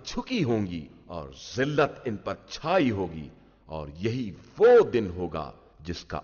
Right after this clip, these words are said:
ان سے وعدہ کیا گیا ہے۔ شروع نام سے اللہ کے جو بڑا مہربان نہایت رحم کرنے والا ہے۔ بے شک ہم نے نوح کو ان کی قوم کی طرف بھیجا کہ اپنی قوم کو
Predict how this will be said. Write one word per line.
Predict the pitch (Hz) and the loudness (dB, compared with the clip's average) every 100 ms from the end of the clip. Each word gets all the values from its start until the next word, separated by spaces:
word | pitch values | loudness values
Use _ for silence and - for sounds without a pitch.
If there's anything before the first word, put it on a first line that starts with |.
| - | -8
ان | 87 | -10
سے | - 82 69 - | -8 -12 -12 -6
وعدہ | 92 92 87 - | -2 0 -2 -8
کیا | - 98 76 | -4 -4 -2
گیا | 76 71 - | -6 -10 -12
ہے۔ | - - - | -18 -20 -20
شروع | - 139 170 180 | -4 0 4 4
نام | 127 127 | 4 2
سے | 127 - 107 - | -2 -4 -6 -4
اللہ | 95 87 123 135 | -8 -2 -2 -2
کے | - 80 71 - - | -6 -8 -8 -18 -20
جو | 104 139 208 - - | -4 4 4 4 2
بڑا | 139 135 | 2 2
مہربان | 92 90 85 87 95 98 95 - - | -2 -6 -4 -4 -4 -6 -12 -18 -16
نہایت | 73 87 127 196 165 - | -10 -6 -4 -2 -4 -6
رحم | 90 104 110 | -8 -8 -8
کرنے | 87 80 | -8 -8
والا | 76 78 82 | -8 -8 -8
ہے۔ | 73 57 - _ | -10 -18 -20 _
بے | 156 | 0
شک | 185 185 - - - | 0 0 -4 -8 -6
ہم | 196 240 | -4 0
نے | 135 76 - - - | 0 -2 -6 -18 -8
نوح | 87 175 165 | 2 4 4
کو | - 98 | 0 -6
ان | 101 | -6
کی | 87 78 | -8 -12
قوم | - 101 135 | -10 -4 -4
کی | 110 90 | -4 -8
طرف | - 82 - - | -6 -8 -10 -12
بھیجا | 92 104 90 71 - - | -6 -4 -4 -6 -12 -10
کہ | - - | -6 -4
اپنی | 165 131 104 | -4 -4 -6
قوم | - 110 127 | -4 -2 -2
کو | - | -4